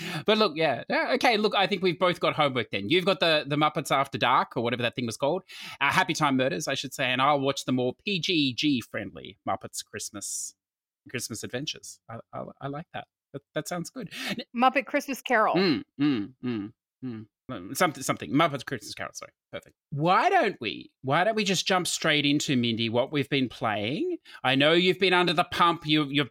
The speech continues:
Speaker 1: uh, you're under the pressure. You're doing tournaments everywhere, competitions,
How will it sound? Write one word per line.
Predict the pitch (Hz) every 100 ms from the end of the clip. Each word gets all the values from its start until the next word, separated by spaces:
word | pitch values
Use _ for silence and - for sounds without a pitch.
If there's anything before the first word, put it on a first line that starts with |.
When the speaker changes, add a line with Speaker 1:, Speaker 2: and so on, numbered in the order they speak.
| -
Speaker 1:
uh, | 147
you're | 151 143
under | 147 196
the | 208 202
pressure. | - 165 - 139
You're | 127
doing | 151 131
tournaments | - 190 208 208 185
everywhere, | 185 170 165 165 156
competitions, | - 180 185 156 175 - 175 160